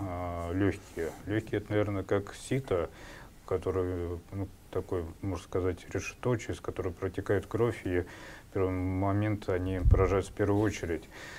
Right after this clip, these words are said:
Очень много осложнений со стороны сердечно-сосудистой системы, это инфаркты миокарда, различные миокардиты, поэтому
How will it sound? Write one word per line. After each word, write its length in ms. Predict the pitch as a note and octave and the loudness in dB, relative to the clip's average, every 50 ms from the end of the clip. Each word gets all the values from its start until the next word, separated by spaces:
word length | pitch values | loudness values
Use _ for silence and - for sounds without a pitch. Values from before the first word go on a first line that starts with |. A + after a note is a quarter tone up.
| - - - - - - - | -12 -14 -14 -16 -10 -4 -2
Очень 240 | A2 G#2+ - - | -2 0 2 2
много 240 | B2 A#2+ A#2 A2+ A2+ | 2 4 6 6 6
осложнений 480 | G2 G2+ - A2 G#2 G2+ A2+ A2+ G#2+ G2+ | 6 6 6 6 6 6 4 4 2 2
со 320 | - - - - - G#2 | 0 -2 -8 -4 -2 -2
стороны 420 | F#2 - - F#2+ G2 G2 G2+ G2 F2+ | -2 0 4 4 4 6 6 4 2
сердечно-сосудистой 1000 | - - G2 G#2 A2 C3+ C3+ C3 - - A2+ A2 - A2 G#2 G#2 G2+ - - G2 | 0 0 0 2 2 2 0 0 0 0 0 0 0 0 0 0 0 -2 -4 -4
системы, 480 | - - - - - G#2 F#2+ F#2+ F2+ F2 | -4 -6 -10 -4 -2 0 0 0 -2 -4
это 280 | F2 - - F2 E2+ | -4 -4 -4 -2 -2
инфаркты 460 | E2+ E2+ E2 - B2 C3+ C3+ C3 - | -2 -4 -2 -2 0 0 0 -2 -2
миокарда, 600 | A2 A2 G#2+ G#2 G2+ - - G2+ F#2 F#2 F2+ F#2 | -2 0 0 0 0 0 0 0 0 0 -2 -2
различные 480 | D#2+ F2 E2+ E2+ G2 F#2 F2 - G2 F#2 | 0 0 0 2 0 -2 -2 -2 -4 -4
миокардиты, 640 | F2 F2 F2 F2 - F#2 F#2+ G#2+ A#2 B2+ B2+ - G#2 | -2 -2 -2 0 0 -2 0 0 -2 -2 -2 -4 -4
поэтому 600 | - - F#2 F#2 F#2 - F#2+ F#2+ F#2+ F#2+ F#2 | 0 2 2 2 2 0 -2 -2 0 0 -2